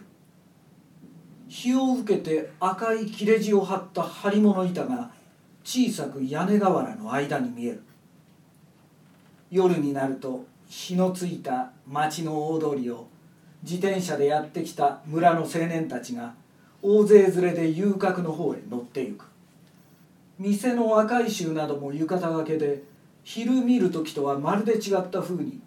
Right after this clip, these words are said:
体をくねらせながら、おしろいを塗った女をからかっていく。そうした町も、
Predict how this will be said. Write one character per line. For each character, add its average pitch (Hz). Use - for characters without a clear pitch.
体 160
を 156
く -
ね 160
ら 156
せ 151
な 143
が 131
ら、 -
お 156
し 208
ろ 190
い 180
を 170
塗 165
っ -
た 151
女 147
を 131
か -
ら 165
か 165
っ -
て -
い -
く。 -
そ 170
う 175
し -
た 165
町 160
も、 170